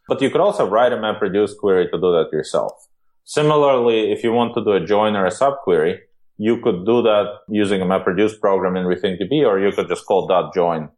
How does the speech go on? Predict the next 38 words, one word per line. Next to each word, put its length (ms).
or, 200
you 100
know, 140
dot 160
equi 280
join 360
in 140
Rethink 340
D 120
B. 220
But 480
what 280
happens 460
is 180
a 120
lot 260
of 200
these 280
commands, 800
higher 200
level 320
commands 300
that 100
the 60
user 280
would, 320
would 200
write 280
internally, 580
they 120
just 240
compile 640
to 100
really 300
efficient 460
MapReduce 560
queries. 460
So 580